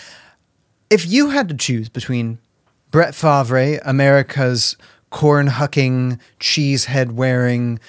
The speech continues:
football player of the year, my brother's favorite football player, or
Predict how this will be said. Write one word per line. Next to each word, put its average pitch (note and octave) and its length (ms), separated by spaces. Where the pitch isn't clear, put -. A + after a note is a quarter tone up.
football C3+ 680
player C3 480
of A2 140
the B2 80
year, C3+ 120
my D#3 140
brother's B2+ 340
favorite C#3 380
football A2+ 380
player, A#2 360
or C#3+ 560